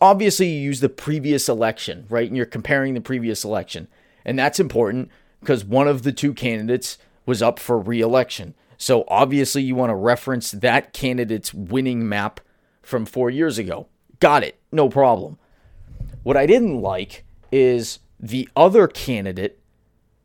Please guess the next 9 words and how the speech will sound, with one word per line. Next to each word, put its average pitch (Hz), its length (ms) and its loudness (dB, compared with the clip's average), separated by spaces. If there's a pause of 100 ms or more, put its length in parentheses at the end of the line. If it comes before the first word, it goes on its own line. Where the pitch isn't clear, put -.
was 123 280 4
the 131 100 0
vice 131 380 2
president 143 600 0 (1040)
for - 240 -4
the, 131 260 0
the 127 140 0
previous 143 600 -4
president. 123 540 -2